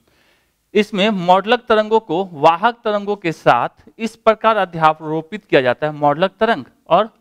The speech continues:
वाहक तरंग इस प्रकार अध्यारोपित किया जाता है कि परिणामी मॉडलित तरंग का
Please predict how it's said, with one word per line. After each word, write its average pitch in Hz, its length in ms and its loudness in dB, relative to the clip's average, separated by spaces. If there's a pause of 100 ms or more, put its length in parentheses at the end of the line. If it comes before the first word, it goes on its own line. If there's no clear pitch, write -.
वाहक 143 360 0
तरंग 104 180 -18 (400)
इस 220 180 -2
प्रकार 190 380 2
अध्यारोपित 160 680 -2
किया 151 180 2
जाता 131 360 -2
है 156 200 -4
कि 190 180 -10
परिणामी 190 1040 0 (520)
मॉडलित 180 500 0
तरंग 156 300 2
का 170 160 0